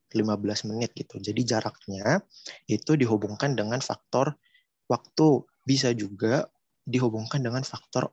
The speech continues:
ongkos ya. Jadi kalau di ba-, di konsep jarak ini membahas tentang semakin jauh jarak misalnya dari desa ke kota, maka akan semakin mahal juga ongkosnya. Jadi tergantung soal sih kalau misalnya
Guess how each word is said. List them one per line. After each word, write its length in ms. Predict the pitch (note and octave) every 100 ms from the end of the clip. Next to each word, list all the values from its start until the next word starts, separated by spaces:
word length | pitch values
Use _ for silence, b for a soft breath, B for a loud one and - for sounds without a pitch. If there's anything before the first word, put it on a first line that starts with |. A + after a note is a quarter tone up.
| D3
ongkos 560 | D3+ - D3 C#3+ - -
ya. 160 | B2+ C#3 B B B A2
Jadi 400 | A2+ A#2 F3+ F#3
kalau 320 | - C3+ C3 A#2+
di 160 | A#2+
ba-, 240 | A#2 A#2 -
di 320 | A#2+ B2 A#2+ A#2+
konsep 320 | - A#2+ - A2+
jarak 240 | A2+ A2 -
ini 320 | G#2 A#2 D#3
membahas 480 | D3+ A#2+ G#2+ B2+ D3+
tentang 400 | G#2+ - C#3 D#3 b b b _ _ _ _ _ -
semakin 480 | - B2 B2 B2+ B2
jauh 220 | A2+ G#2+
jarak 480 | G#2+ G2 G#2 E3+ -
misalnya 480 | G#2+ G#2+ A#2+ G#2+
dari 160 | G#2+ G#2+
desa 320 | G2+ - A#2+
ke 80 | -
kota, 560 | - F#2+ - A#2 G#2+ A#2+
maka 480 | F#2+ - - D3 D#3 B B B _ -
akan 240 | - C3+
semakin 400 | D3+ G#2 G#2 G#2+
mahal 320 | G#2+ G#2 G2 G#2
juga 320 | A2+ A#2+ A#2+ A2+
ongkosnya. 720 | G#2+ G#2+ G2+ - G2+ G2 G#2 _
Jadi 480 | - A2 C3+ D3+ -
tergantung 480 | - A2 A2 A2+ A2+
soal 320 | - A#2+ A2
sih 240 | A2+ - G#2+
kalau 240 | - G2+ G#2
misalnya 580 | G#2 - G2+ G#2+ C3